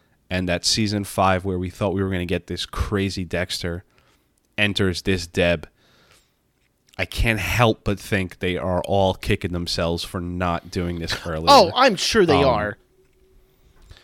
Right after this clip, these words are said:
Speaker 1: To, to your point, when you said, like, none of her scenes are real,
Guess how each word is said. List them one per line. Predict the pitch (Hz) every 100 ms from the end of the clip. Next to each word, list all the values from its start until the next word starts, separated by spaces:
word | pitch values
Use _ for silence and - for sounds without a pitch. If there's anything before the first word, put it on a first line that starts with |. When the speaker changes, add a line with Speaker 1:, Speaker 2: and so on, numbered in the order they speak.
| _ -
Speaker 1:
To, | - 120 113 107
to | - -
your | 113 110 123
point, | - 123 113 107 - _ _ _ _ _ _ _ _ _ _ _ _ -
when | 104 98
you | 101
said, | - 98
like, | 90 87 98
none | 98
of | 98
her | 101
scenes | 90 - 98 92
are | 87
real, | 90 95 92 92